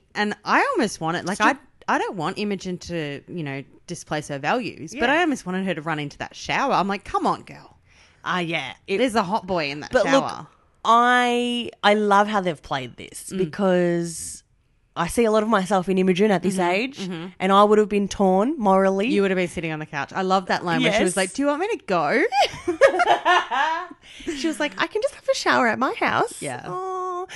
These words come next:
Speaker 2: And I would have been torn by the, the angel and the devil on my shoulder going,
Speaker 1: Mm-hmm.
Speaker 2: "I wanna go into his shower. I have to go home. I don't need to do this right now." Like, it was,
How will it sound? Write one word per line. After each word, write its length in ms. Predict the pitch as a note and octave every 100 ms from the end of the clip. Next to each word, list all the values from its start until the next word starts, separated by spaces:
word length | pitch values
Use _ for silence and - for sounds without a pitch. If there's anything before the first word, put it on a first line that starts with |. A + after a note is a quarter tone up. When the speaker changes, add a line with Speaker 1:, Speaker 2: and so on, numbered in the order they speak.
| - - - -
Speaker 2:
And 160 | - C#4+
I 200 | - C4
would 120 | C#4 C4+
have 80 |
been 160 | C4+ A#3
torn 600 | - A3+ F#3 D3+ D#3 - - _ -
by 140 | F#3+
the, 200 | F#3 F#3 -
the 180 | F3 F3
angel 280 | F#3 F#3 F#3
and 120 | F3
the 60 | E3
devil 320 | D#3+ D3+ D#3+
on 100 | D3+
my 140 | D3+
shoulder 420 | C#3+ D3 C#3+ D3 D3+
going, 180 | G3+ G3+
Speaker 1:
Mm-hmm. 120 | F3
Speaker 2:
"I 40 | A#3
wanna 240 | C4+ C#4
go 120 | B3
into 200 | C#4 C4+
his 240 | C4 C4+ A3
shower. 400 | C#4 B3 G3+ D#3+ - - - -
I 120 | A3+
have 220 | C4 D4 -
to 80 |
go 180 | C4+ C4+
home. 480 | C4 C4+ A3+ F3+ E3+
I 140 | - B3+
don't 220 | C#4+ C#4
need 160 | C#4+ B3
to 80 |
do 160 | A#3+ C#4+
this 200 | A#3+ -
right 180 | G#3 F3+
now." 320 | F3+ D#3 D#3 -
Like, 180 | A3 F#3+
it 200 | B3 -
was, 240 | G#3 G3